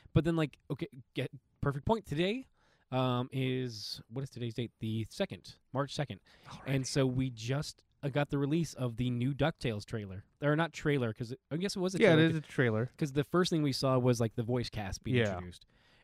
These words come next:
Speaker 1: And so we get this new trailer, and a lot of people, I, I'm hearing a lot of mixed things about it. Personally, I think it, it looks interesting. It doesn't have the same heart that it had before,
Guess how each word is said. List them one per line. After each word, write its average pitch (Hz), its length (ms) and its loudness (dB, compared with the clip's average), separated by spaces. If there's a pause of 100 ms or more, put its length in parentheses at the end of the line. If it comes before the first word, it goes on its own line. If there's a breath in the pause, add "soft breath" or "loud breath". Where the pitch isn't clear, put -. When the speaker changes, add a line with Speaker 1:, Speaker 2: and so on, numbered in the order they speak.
Speaker 1:
And 156 220 0
so 151 300 4
we 139 240 0
get 170 180 2
this 156 160 -8
new 156 100 -2
trailer, 190 360 0
and 139 280 -2
a 123 80 -6
lot 143 300 0
of 202 60 -4
people, 202 520 0
I, 139 360 -2 (180)
I'm 120 120 -8
hearing 175 220 -2
a 156 80 0
lot 135 240 2
of 131 80 0
mixed 123 340 -2
things 139 220 0
about 147 260 2
it. 151 100 -4 (720 soft breath)
Personally, 180 360 0
I 151 80 0
think 156 220 -4
it, 147 160 -6
it 135 180 -4
looks 147 480 -2
interesting. 220 640 -4
It 147 120 -8
doesn't 180 180 0
have 190 100 0
the 170 60 -6
same 156 380 -2
heart 147 500 -4 (100)
that 156 120 -4
it 156 80 -4
had 151 180 -4
before, 151 540 -2